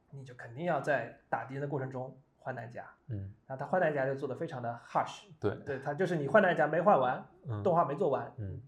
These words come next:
Speaker 1: 换弹就没有换成功。
Speaker 2: 对，对，对。
Speaker 1: 他攻击刚好是在你换弹夹时间，你这站位上啊，
Speaker 2: 嗯。
Speaker 1: 就基本上就换弹夹时间是一样的。
Speaker 2: 嗯。
Speaker 1: 所以你要是走位或者你稍微，往后稍微退一点，你弹夹肯定换不成功。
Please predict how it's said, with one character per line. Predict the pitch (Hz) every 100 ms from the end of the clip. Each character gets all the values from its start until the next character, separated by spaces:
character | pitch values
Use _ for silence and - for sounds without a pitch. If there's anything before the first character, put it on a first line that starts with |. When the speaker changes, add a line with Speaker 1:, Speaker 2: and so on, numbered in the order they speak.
| -
Speaker 1:
换 | 185
弹 | 147
就 | 143
没 | 175
有 | 131
换 | 120
成 | 113
功。 | 101 -
Speaker 2:
对， | - 110
对， | 101
对。 | 104 110
Speaker 1:
他 | 180
攻 | 220 214
击 | 214
刚 | 240
好 | 170 123
是 | 135
在 | 135
你 | 123
换 | 151
弹 | 143 139
夹 | 135
时 | 135
间， | 127 127
你 | 127
这 | 123 147
站 | 180 160
位 | 131
上 | 117 -
啊， | 117
Speaker 2:
嗯。 | 104 95
Speaker 1:
就 | 139 135 -
基 | -
本 | 226 131
上 | 127
就 | 131
换 | 151
弹 | 123
夹 |
时 | 117
间 | 127
是 | 135
一 | 135
样 | 196 196
的。 | - -
Speaker 2:
嗯。 | 101 95 - _
Speaker 1:
所 | 160
以 |
你 | 147 123
要 | 156
是 | 160
走 | 143 95
位 | 131
或 | 131
者 | 123
你 | 123
稍 | - 185 139
微， | 120
往 | 123
后 | 147
稍 | 165
微 | 170
退 | 170 175
一 |
点， | 104 117
你 |
弹 | 120 143
夹 | 120
肯 | - 117
定 | 143
换 | 156
不 | -
成 |
功。 | -